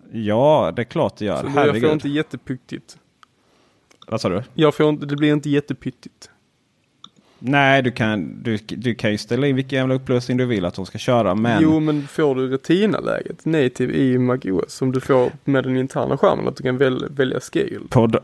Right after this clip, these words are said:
Speaker 1: på de skärmarna, ja, precis. Sen finns det massvis med skärmar då där du, där du får sätta
Speaker 2: Men hur
Speaker 1: ihop det själv.
Speaker 2: hur vet du det? Alltså, jag vill inte ha en extern, extern program överhuvudtaget. Jag vill att den ska,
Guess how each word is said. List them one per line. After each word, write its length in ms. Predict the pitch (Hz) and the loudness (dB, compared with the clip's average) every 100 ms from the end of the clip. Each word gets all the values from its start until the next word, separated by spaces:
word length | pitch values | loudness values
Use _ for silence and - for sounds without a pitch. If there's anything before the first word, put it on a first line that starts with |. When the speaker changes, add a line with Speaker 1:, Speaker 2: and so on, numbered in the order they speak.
| - | -4
Speaker 1:
på 160 | - 127 | 0 4
de 340 | 151 98 90 | 4 4 2
skärmarna, 400 | 120 139 107 80 | 4 4 4 2
ja, 60 | 78 | 0
precis. 280 | - 98 90 | 0 -2 0
Sen 120 | 113 | 0
finns 180 | 143 131 | 0 0
det 80 | |
massvis 340 | 127 135 123 104 | 0 0 0 -6
med 100 | 110 | 0
skärmar 320 | 139 131 110 | 2 4 4
då 120 | 120 | 2
där 140 | 107 101 | 2 2
du, 220 | 101 82 - - | 0 -2 -10 -20
där 260 | - 107 | -2 0
du 120 | 101 | 0
får 440 | 101 - 110 107 90 | -2 0 2 2 2
sätta 440 | - - - 151 | -2 -10 -4 -2
Speaker 2:
Men 100 | 156 | 2
hur 80 | 117 | 4
Speaker 1:
ihop 160 | 113 95 | 2 2
det 100 | 113 | -2
själv. 420 | - 131 78 85 - | 2 2 2 -4 -6
Speaker 2:
hur 160 | 170 170 | -2 0
vet 240 | 170 160 | 0 -2
du 120 | - | -4
det? 300 | 156 156 123 - _ _ _ _ _ _ _ _ _ - | -2 -2 -2 -8 _ _ _ _ _ _ _ _ _ -12
Alltså, 160 | 135 | -2
jag 80 | 160 | 0
vill 60 | 165 | 2
inte 140 | 180 | 2
ha 180 | 175 175 | 2 4
en 160 | 156 156 | 2 0
extern, 440 | - - 160 139 - - 135 | -2 0 2 0 -4 -10 -6
extern 480 | 160 - 165 143 135 | -6 -4 -2 0 -2
program 400 | 147 151 131 135 | -2 0 0 0
överhuvudtaget. 600 | 139 147 139 175 117 - | 0 -2 0 2 2 0
Jag 80 | |
vill 140 | 131 139 | 0 0
att 100 | 135 | 0
den 160 | 143 | -4
ska, 220 | 135 120 | -4 -4